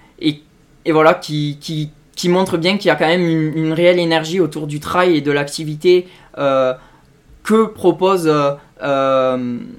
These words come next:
l'athlétisme. Euh, et, euh, puis, euh, je pense que, euh, voilà, euh, le but aussi, euh, de tout ce programme, c'est vraiment aussi d'avoir une interaction sociale, de créer des liens à travers la France, parce qu'on était vraiment, euh,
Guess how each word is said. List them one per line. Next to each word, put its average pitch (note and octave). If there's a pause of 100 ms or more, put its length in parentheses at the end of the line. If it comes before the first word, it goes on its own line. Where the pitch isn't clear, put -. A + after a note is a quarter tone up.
(220)
l'athlétisme. E3 (420)
Euh, C#3
et, E3+
euh, C3+ (240)
puis, F3
euh, D3+
je D3
pense G#3
que, E3
euh, D3 (220)
voilà, E3
euh, D3
le D3+
but F#3+
aussi, F#3
euh, D3
de C#3+
tout D#3+
ce E3+
programme, E3
c'est D3+
vraiment D#3+
aussi D#3
d'avoir D3+
une C#3+
interaction D3
sociale, D#3
de C#3
créer E3+
des D3+
liens F3 (320)
à D3+
travers D#3
la D3+
France, G3+
parce C#3+
qu'on C#3+
était C#3+
vraiment, D3
euh, C3+